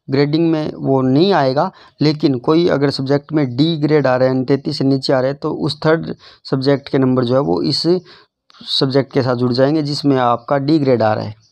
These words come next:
आगे बात समझ में? एक तो ये बात। अब इसमें भी दूसरी बात ये कि इसमें जो है वो बच्चे जो है वो प्रमोटेड लिखे जाएंगे, ग्रेडिंग नहीं दिया जाएगा, प्रमोटेड ही शो होगा आपको। लेकिन उसके साथ साथ उसमें एक नाम और भी आएगा, देखिए ये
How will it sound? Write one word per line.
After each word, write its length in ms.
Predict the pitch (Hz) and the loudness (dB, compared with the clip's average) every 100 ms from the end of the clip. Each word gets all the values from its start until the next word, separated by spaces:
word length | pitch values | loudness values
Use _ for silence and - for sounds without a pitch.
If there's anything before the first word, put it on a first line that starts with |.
| _ _ - | _ _ -6
आगे 180 | 131 143 | -2 0
बात 120 | 170 | 0
समझ 220 | 165 156 | 0 0
में? 100 | 143 123 - - _ | -2 -4 -16 -20 _
एक 180 | 151 151 | -6 -2
तो 60 | 147 | 0
ये 200 | 123 120 | 0 0
बात। 240 | - 123 - - _ | -2 -6 -12 -20 _
अब 160 | 165 165 | -4 -2
इसमें 280 | 180 190 196 | -2 0 0
भी 80 | 180 | -2
दूसरी 240 | 175 170 | -2 0
बात 240 | 160 151 | 0 0
ये 220 | 151 156 165 - _ | 0 -2 -4 -12 _
कि 80 | 165 | -4
इसमें 240 | 156 175 | 0 0
जो 100 | 151 | 2
है 240 | 135 156 170 _ _ | 2 0 -2 _ _
वो 160 | 143 151 | -2 0
बच्चे 380 | 139 143 - 165 | 0 -2 0 0
जो 100 | 147 | 2
है 80 | |
वो 160 | 151 165 | 0 -2
प्रमोटेड 640 | 147 143 156 156 180 170 - | 0 0 2 2 0 0 -4
लिखे 320 | 143 143 160 | -4 0 0
जाएंगे, 460 | 147 147 151 156 151 _ _ _ _ _ _ _ _ - _ - | 2 2 0 -4 -6 _ _ _ _ _ _ _ _ -20 _ -2
ग्रेडिंग 300 | 135 135 151 | 0 2 0
नहीं 120 | 160 | 0
दिया 180 | 170 156 | 2 2
जाएगा, 200 | 143 147 | 2 0
प्रमोटेड 540 | 143 139 139 151 147 | 0 0 2 0 0
ही 240 | 143 127 151 | 0 0 0
शो 180 | 151 143 | 0 0
होगा 280 | 139 139 | 0 0
आपको। 360 | 135 127 - 165 - - - - - | 0 -2 -4 -4 -8 -20 -20 -18 -4
लेकिन 420 | 139 160 160 127 - - - | 0 0 0 -2 -6 -18 -8
उसके 280 | 170 - 180 | -4 0 0
साथ 240 | 165 170 | 0 -2
साथ 240 | 165 165 | 0 -2
उसमें 360 | 170 139 - 160 | -2 -4 0 0
एक 120 | 151 | 0
नाम 260 | 156 151 147 | 2 2 2
और 200 | 151 170 | 2 2
भी 140 | 151 | 2
आएगा, 380 | 131 123 131 151 - _ - | 2 2 0 -6 -12 _ -2
देखिए 280 | 139 - 147 | -2 0 -2
ये 400 | - 135 135 | 0 2 2